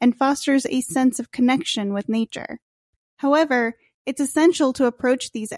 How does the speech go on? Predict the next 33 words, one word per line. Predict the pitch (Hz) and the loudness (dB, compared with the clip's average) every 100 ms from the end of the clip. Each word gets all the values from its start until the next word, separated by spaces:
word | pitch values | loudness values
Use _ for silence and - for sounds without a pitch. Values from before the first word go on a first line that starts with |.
| - | -8
activities | 233 - 302 247 208 208 | -8 -4 -2 -2 -4 -4
with | 226 - | -4 0
consideration | 247 240 294 311 247 233 - 240 | -2 0 2 4 4 2 0 -2
for | 208 | -2
safety | 214 - 254 - 262 | -4 -2 -2 -2 -2
precautions | 262 247 240 226 - 226 226 - - - | -2 0 -2 -2 -2 -2 -2 -6 -20 -4
and | 262 277 - | 2 2 4
individual | 240 240 220 220 220 214 214 | 2 4 2 0 2 0 0
physical | - 214 208 202 202 | -2 -2 -2 -4 -2
limitations. | 202 190 202 220 196 - - - 226 - _ _ _ _ _ _ _ _ _ _ _ - | -2 -4 -4 -6 -6 -6 -6 -6 -8 -8 _ _ _ _ _ _ _ _ _ _ _ -6
One | 247 330 | 2 2
of | 381 | 4
the | 330 | 6
most | 285 269 277 | 6 4 -2
accessible | 269 - 220 226 - 277 302 311 | -6 -10 -8 -6 -6 -2 0 0
and | 247 233 240 | -2 -2 2
low-impact | 240 294 247 247 240 240 233 | 2 2 2 0 0 -4 -4
outdoor | 220 220 - 254 | -4 -4 -2 -4
activities | - 240 214 214 - | -2 -4 -2 -4 -4
for | 226 | -6
seniors | - 226 202 202 226 - | -4 -2 -2 -2 -6 -6
is | 240 269 | -4 0
walking. | 302 - - 226 - _ _ _ _ _ - | -2 -2 -10 -10 -12 _ _ _ _ _ -2
Whether | 247 240 247 | 0 2 0
strolling | - 254 240 277 277 | -2 0 2 4 2
through | 294 | 2
a | 294 | 0
park | - 233 226 220 | 0 -2 -2 -4
or | 220 | -8
walking | 202 - 208 240 | -6 -6 -4 -2
along | 233 247 254 | 0 2 2
a | 254 | 0
beach, | 208 214 - | -2 -8 -8